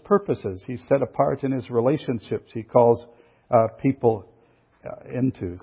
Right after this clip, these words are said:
So just, we, we could spend all kinds of time on that, but I just wanted to try and set the stage for what does God being holy mean. Then what does, what does Jesus being holy mean? I'm gonna suggest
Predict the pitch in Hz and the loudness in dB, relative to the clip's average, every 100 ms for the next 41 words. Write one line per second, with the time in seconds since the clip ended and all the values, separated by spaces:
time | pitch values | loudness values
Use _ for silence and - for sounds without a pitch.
0 | - 117 110 98 - 123 - _ _ - | -2 0 -2 -4 -2 -2 -4 _ _ -10
1 | 117 117 123 117 101 - 123 117 110 120 | -8 -4 -6 -6 -8 -4 0 0 0 -2
2 | 117 110 98 127 131 131 120 123 135 123 | -4 -6 -6 -2 0 0 0 -2 -2 -2
3 | 113 117 - 117 110 - - 120 107 - | -2 -2 -8 -10 -10 -14 -8 -6 -6 -6
4 | 117 - 101 - 127 120 110 - 110 107 | -6 -6 -16 -10 -4 -4 -4 -8 -8 -8
5 | - _ _ _ 127 120 117 - 117 113 | -12 _ _ _ -6 -6 -8 -8 -6 -4
6 | 104 107 104 95 120 117 101 98 90 - | -6 -8 -8 -6 -6 -4 -6 -10 -16 -20
7 | _ _ _ _ _ _ _ _ 208 202 | _ _ _ _ _ _ _ _ 2 2
8 | 240 180 123 - _ _ - 135 175 160 | 2 2 -2 -8 _ _ -4 2 2 0
9 | 131 - 190 226 190 127 - - 131 120 | -6 -6 -4 -4 0 -2 -2 -4 0 0
10 | 101 135 120 113 - _ _ - 117 98 | 0 0 0 -2 -6 _ _ -16 -12 -12
11 | 85 90 _ _ _ _ _ _ _ _ | -14 -20 _ _ _ _ _ _ _ _
12 | - 127 147 139 - 120 156 151 | -8 -4 -2 -2 -4 2 2 4